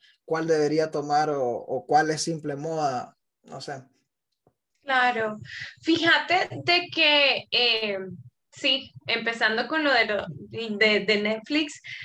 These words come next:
Speaker 2: la verdad es de que, wow, hay tanta gente que se volvió loco, la verdad, con, con, con estos, eh, documentales, y me incluyo. O sea,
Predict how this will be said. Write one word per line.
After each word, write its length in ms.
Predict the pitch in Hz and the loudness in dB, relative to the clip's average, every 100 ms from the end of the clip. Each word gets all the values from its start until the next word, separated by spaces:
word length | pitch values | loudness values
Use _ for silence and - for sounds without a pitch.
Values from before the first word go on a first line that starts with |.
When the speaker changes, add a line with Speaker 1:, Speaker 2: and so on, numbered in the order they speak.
| - | -2
Speaker 2:
la 220 | 254 240 | 4 6
verdad 280 | 214 196 214 | 6 4 2
es 60 | 214 | 2
de 160 | 285 | 0
que, 240 | 311 277 214 | 0 -2 2
wow, 360 | 226 220 185 - | 4 4 4 0
hay 200 | 220 220 | -4 -4
tanta 320 | 226 226 320 | -6 -4 -6
gente 400 | 294 247 254 294 | -6 -4 -4 -2
que 180 | 302 294 | -2 -4
se 160 | - 254 | -2 0
volvió 320 | 220 190 208 | 0 2 2
loco, 440 | 214 302 - 165 - | 2 0 -4 -12 -10
la 200 | - 202 | -2 0
verdad, 340 | 190 180 220 254 | 0 0 0 0
con, 240 | 220 185 | -4 -6
con, 280 | - 214 190 | -6 -6 -6
con 240 | - 208 196 | -4 -2 0
estos, 680 | 196 202 254 262 247 - - | -2 0 2 2 0 -6 -10
eh, 480 | 214 202 190 175 170 170 - - | -6 -2 -2 -2 -6 -10 -14 -12
documentales, 680 | 214 240 240 226 208 202 214 - | -4 -2 0 -2 2 2 2 -2
y 140 | 294 | -2
me 100 | 262 | -2
incluyo. 560 | 196 196 269 240 165 - | -4 -2 0 2 0 -4
O 80 | - | -6
sea, 300 | 240 196 | -2 -2